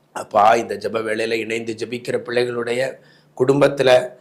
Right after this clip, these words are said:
ரட்சிக்கப்படாத பிள்ளைகளை ரட்சிப்புக்குள்ள கொண்டு வாங்கப்பா. பாவ பழக்க வழக்க அடிமைத்தனத்துல இருக்கிற பிள்ளைகளை என் ஆண்டவர் நீர் விடுவித்தருள்வீராக.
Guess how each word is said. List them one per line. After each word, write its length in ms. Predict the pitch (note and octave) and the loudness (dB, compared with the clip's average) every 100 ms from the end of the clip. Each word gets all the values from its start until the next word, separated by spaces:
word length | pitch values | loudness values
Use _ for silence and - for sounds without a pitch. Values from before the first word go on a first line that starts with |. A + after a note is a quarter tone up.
| _ | _
ரட்சிக்கப்படாத 720 | A#2+ B2+ E3+ D3 C#3 C#3 D#3 | -2 0 0 2 4 6 6
பிள்ளைகளை 440 | F3 D3+ D3+ D#3 D#3 | 6 2 0 4 4
ரட்சிப்புக்குள்ள 680 | C3 - F#3 F3+ F3+ F#3+ F#3 | 2 2 0 2 6 6 8
கொண்டு 240 | E3 D#3+ | 6 8
வாங்கப்பா. 480 | D3+ C#3 A#2+ A2 - - _ _ _ _ _ _ _ _ | 6 6 2 -2 -4 -10 _ _ _ _ _ _ _ _
பாவ 300 | - - A2+ | -10 -6 -4
பழக்க 360 | - A#2+ C3 A2+ | -2 -4 -2 2
வழக்க 360 | A#2 C3+ C3+ | 4 4 2
அடிமைத்தனத்துல 760 | B2 C#3+ D3 C#3+ C#3+ C#3 D3 C#3+ | -2 0 2 2 2 2 0 2
இருக்கிற 420 | C#3+ C#3+ C#3+ C3+ | 0 2 0 2
பிள்ளைகளை 480 | C#3 C#3 G#2+ F#2+ - _ _ _ | 4 4 2 -4 -12 _ _ _
என் 180 | - A#2 | 0 4
ஆண்டவர் 480 | C3+ D3+ E3+ E3+ E3 | 6 6 8 8 8
நீர் 200 | E3 D#3 | 8 6
விடுவித்தருள்வீராக. 1120 | E3+ F#3+ G3 F#3+ F#3+ F3+ E3+ E3 C3+ A#2+ G#2 | 8 8 8 8 8 10 10 8 8 6 4